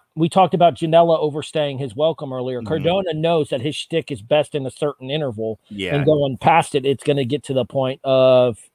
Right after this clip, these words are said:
Speaker 1: diminishing returns.
Speaker 2: Yeah, ten to fifteen minutes, get in, get out, you know,
Speaker 1: Mm-hmm.
Speaker 2: aggravate the crowd and run away.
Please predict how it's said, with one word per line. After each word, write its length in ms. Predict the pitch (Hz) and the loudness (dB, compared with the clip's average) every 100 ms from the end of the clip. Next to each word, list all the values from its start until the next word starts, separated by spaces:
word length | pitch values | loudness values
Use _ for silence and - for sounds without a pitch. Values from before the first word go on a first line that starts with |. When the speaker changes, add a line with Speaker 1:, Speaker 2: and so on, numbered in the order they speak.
| - | -6
Speaker 1:
diminishing 440 | 131 147 139 - 120 | -2 0 -2 -6 -8
returns. 520 | 107 147 143 95 - | -8 -6 -8 -10 -16
Speaker 2:
Yeah, 180 | 92 76 | -18 -16
ten 240 | - 120 127 | -10 -8 -8
to 60 | |
fifteen 400 | 127 131 - 120 | -8 -10 -8 -8
minutes, 280 | 110 107 - | -6 -8 -10
get 160 | 104 101 | -10 -8
in, 160 | 104 | -8
get 120 | 101 | -6
out, 360 | 95 95 95 - _ _ - | -4 -4 -6 -10 _ _ -14
you 80 | 95 | -6
know, 180 | 113 | -4
Speaker 1:
Mm-hmm. 180 | 104 117 | -4 -4
Speaker 2:
aggravate 440 | 123 98 104 104 - | -4 -4 -6 -8 -10
the 60 | |
crowd 400 | - 104 92 95 | -8 -4 -2 -4
and 160 | 87 85 | -6 -10
run 100 | 85 | -10
away. 280 | 73 - | -12 -18